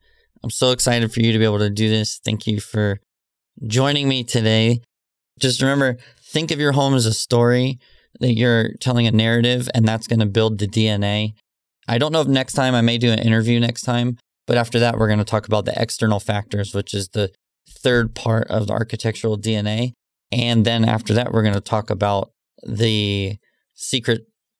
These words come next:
I guess it's like, goes from a triangle to a pyramid, that three-dimensional change when you get that three-part D N A into your house. Thank you for joining me, and I hope you go check out our website, card dot com. It's C A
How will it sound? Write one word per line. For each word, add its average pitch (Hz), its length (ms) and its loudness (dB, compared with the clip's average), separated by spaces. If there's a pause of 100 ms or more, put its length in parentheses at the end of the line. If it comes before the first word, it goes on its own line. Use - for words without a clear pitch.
(240)
I 113 80 2
guess 117 200 0
it's 110 180 0
like, 104 160 -2 (120)
goes 113 180 0
from 113 140 2
a 104 60 0
triangle 113 480 0
to 101 160 0
a 95 40 -4
pyramid, 101 520 0
that 107 220 -4
three-dimensional 107 680 0
change 98 540 -4 (260)
when 120 240 2
you 113 100 2
get 107 160 0
that 107 220 -2 (280)
three-part 117 600 0 (180)
D 110 140 2
N 104 160 2
A 98 300 0
into 104 280 -2
your 98 100 -2
house. - 280 -8 (720)
Thank - 360 -4
you 143 140 0
for 120 240 0
joining 123 460 0
me, 123 260 -2 (640)
and 117 180 0
I 110 60 2
hope 139 180 0
you 135 60 2
go 123 140 4
check 120 280 -4
out 117 200 0
our 104 200 2
website, 110 540 0 (480)
card 113 300 0
dot 107 200 0
com. 113 300 0
It's - 160 -2
C 127 320 -2
A 107 300 0